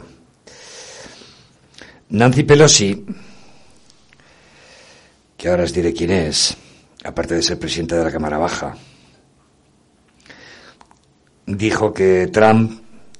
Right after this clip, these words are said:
sigue siendo un claro peligro para la nación. Quizás esta mujer debería de haber añadido que para el mundo entero. Liz Cheney,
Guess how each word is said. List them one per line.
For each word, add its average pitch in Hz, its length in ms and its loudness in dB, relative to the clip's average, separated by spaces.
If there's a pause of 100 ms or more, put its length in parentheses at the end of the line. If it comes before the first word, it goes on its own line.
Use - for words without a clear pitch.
(220)
sigue 104 380 -4
siendo 107 340 0
un 101 140 -2
claro 101 360 2
peligro 101 380 0
para 92 260 2
la 80 60 -2
nación. 80 560 -8 (2750)
Quizás 104 460 4
esta 110 160 0
mujer 107 260 2
debería 104 440 6
de 104 120 8
haber 104 240 8
añadido 101 500 4
que 104 80 0
para 92 200 2
el 90 60 2
mundo 87 220 -2
entero. 85 460 -2 (3250)
Liz 135 260 -2
Cheney, 131 600 6